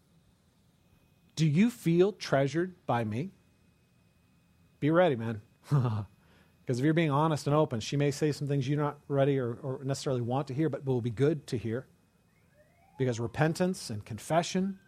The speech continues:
um, are the heart of change, and change is, is ultimately the pathway to oneness, right? We need to set aside our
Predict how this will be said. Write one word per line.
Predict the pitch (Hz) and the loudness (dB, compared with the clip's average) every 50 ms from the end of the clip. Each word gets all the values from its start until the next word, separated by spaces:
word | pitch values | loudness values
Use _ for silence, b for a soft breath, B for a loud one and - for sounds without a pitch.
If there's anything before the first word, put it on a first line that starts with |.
| b b b b b b b b b b - | b b b b b b b b b b -10
um, | 117 113 113 117 117 - | -6 -4 -4 -4 -4 -2
are | 135 131 123 | 0 0 0
the | 110 | -2
heart | - - - 156 175 180 | -4 -2 2 2 2 2
of | 165 - | 0 -2
change, | - 185 165 151 135 120 107 - | -2 0 0 0 0 -2 -4 -6
and | 123 113 | -8 -8
change | 104 - - 147 151 160 170 180 185 - - B B B B B B - | -8 -4 -2 0 0 2 0 0 -2 -4 -6 B B B B B B -4
is, | 120 117 113 110 107 - - - | -2 -2 -2 -2 -4 -6 -8 -6
is | 131 127 117 113 110 107 104 - - - - _ - | -4 -2 -2 -2 -2 -4 -6 -8 -14 -18 -16 _ -2
ultimately | 135 143 143 - 151 156 147 147 139 | -2 -2 0 0 -2 -2 0 0 -2
the | 127 120 | -2 -2
pathway | - - - 139 139 139 - 139 139 135 135 131 | -6 -4 -2 -2 -2 -2 0 0 0 0 0 -2
to | - - | -2 0
oneness, | 139 165 185 156 107 85 - - - | 0 2 2 2 0 -4 -8 -8 -4
right? | 127 117 123 117 | -2 -2 -2 0
We | 120 135 139 | 0 0 0
need | 139 127 120 | 0 0 -2
to | - 113 | -4 -8
set | - - 147 139 143 | -4 0 0 0 0
aside | 139 - 151 147 143 135 | 2 2 2 2 2 2
our | 120 110 104 | 0 -4 -6